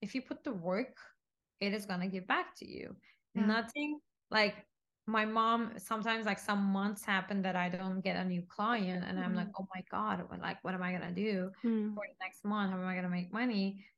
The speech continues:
Speaker 1: And my mom is like, "Just keep working, keep
Speaker 2: Yeah.
Speaker 1: working, keep sharing, keep posting, keep working
Speaker 2: Yep.
Speaker 1: well, work ethical, honestly.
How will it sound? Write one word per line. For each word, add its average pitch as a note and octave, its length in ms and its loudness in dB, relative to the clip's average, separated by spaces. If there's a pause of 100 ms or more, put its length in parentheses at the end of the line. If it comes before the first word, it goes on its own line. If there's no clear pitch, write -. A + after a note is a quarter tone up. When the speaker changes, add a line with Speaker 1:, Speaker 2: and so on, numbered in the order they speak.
Speaker 1:
And G3+ 420 2 (120)
my G#3 140 0
mom A3+ 320 2
is G#3+ 120 -2
like, G3 240 0
"Just - 300 -16
keep - 220 -10 (160)
working, F#3+ 440 -4 (380)
keep G#3+ 120 6
Speaker 2:
Yeah. G3 180 6
Speaker 1:
working, G#3 300 -4 (140)
keep B3 140 0
sharing, G3+ 500 2
keep B3 300 -2
posting, G#3 500 0 (440)
keep D4 400 2
working A3 720 2
Speaker 2:
Yep. G#3+ 340 6 (340)
Speaker 1:
well, G#3 460 6 (380)
work A3 400 0
ethical, C4 720 2 (320)
honestly. B3+ 960 4